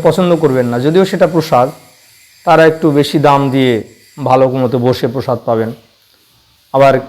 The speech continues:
কোনো অল্প বয়সী, অল্প পয়সা যাদের রয়েছে, তারা চল্লিশ টাকা দিয়ে, পঞ্চাশ টাকা দিয়ে তারা প্রসাদ পাবেন। তো এইভাবে, তো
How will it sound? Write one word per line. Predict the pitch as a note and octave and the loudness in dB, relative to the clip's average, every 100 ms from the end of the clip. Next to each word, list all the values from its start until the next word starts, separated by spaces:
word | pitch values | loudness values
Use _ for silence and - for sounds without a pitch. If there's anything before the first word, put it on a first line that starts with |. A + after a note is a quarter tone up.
| - - - | -16 -20 -4
কোনো | D#3 D3+ | 2 4
অল্প | C#3+ C#3+ | 4 4
বয়সী, | D3+ D3 C#3+ - D3 | 4 2 2 0 -4
অল্প | D3+ C3+ C3+ D3+ C#3+ B2+ B2 - - - D3+ | 0 0 0 0 2 2 -2 -10 -20 -20 -2
পয়সা | D3 C#3 D3+ | 2 2 2
যাদের | C#3+ C3+ B2+ | 2 2 0
রয়েছে, | C3 C#3+ | 0 -2
তারা | C3 B2 | -2 -2
চল্লিশ | A#2+ C#3 C3 B2 | -2 -4 -4 -4
টাকা | - B2 | -4 -2
দিয়ে, | A#2+ A#2+ | -2 -2
পঞ্চাশ | B2+ B2+ B2 A#2+ | -2 -2 -4 -6
টাকা | - A#2 | -6 -4
দিয়ে | A2+ A2+ | -4 -4
তারা | A2 | -4
প্রসাদ | A2+ A2 - A2 _ _ _ _ _ _ _ _ - | -6 -8 -12 -12 _ _ _ _ _ _ _ _ -6
পাবেন। | B2+ A#2 A2+ - - _ _ _ - | -2 -2 -4 -8 -20 _ _ _ 0
তো | |
এইভাবে, | E3+ F3+ E3+ D3 E3+ A3 - - _ _ _ _ - | 4 6 6 6 4 0 -14 -20 _ _ _ _ -4
তো | C#3+ C3+ | 0 2